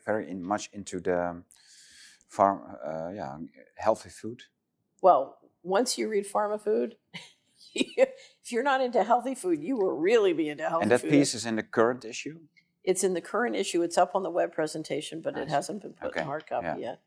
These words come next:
Speaker 1: Yeah.
Speaker 2: And, uh, the next one that you'll get, you'll get silver and gold and silver. That you
Speaker 1: Nice.
Speaker 2: should have that, um, very shortly. And then the next one after that is Building Wealth with the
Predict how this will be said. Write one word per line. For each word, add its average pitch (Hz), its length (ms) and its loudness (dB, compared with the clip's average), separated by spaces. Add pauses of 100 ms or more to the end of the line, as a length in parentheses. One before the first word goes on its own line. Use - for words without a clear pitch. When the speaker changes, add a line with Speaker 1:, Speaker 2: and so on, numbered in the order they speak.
(120)
Speaker 1:
Yeah. 82 180 -6 (300)
Speaker 2:
And, 147 240 -2
uh, 131 160 0
the 175 140 0
next 196 300 -2
one 196 160 0
that 156 120 -2
you'll 170 160 0
get, 160 320 4
you'll 170 160 -2
get 151 260 0
silver 175 360 -4
and 147 260 -8
gold 175 240 0
and 170 80 -8
silver. - 420 -4
That - 380 -4
you - 120 -6
Speaker 1:
Nice. - 300 -4
Speaker 2:
should - 80 -4
have 170 160 -8
that, - 220 -8 (840)
um, 135 420 -2
very 175 280 0
shortly. 143 540 -8 (160)
And 202 180 -8
then 202 180 -8
the 196 100 -6
next 165 340 -2
one 170 180 -6
after 151 280 -10
that 160 200 -2
is - 180 -8
Building 160 380 -4
Wealth 147 360 -6
with - 260 -10
the 139 320 -4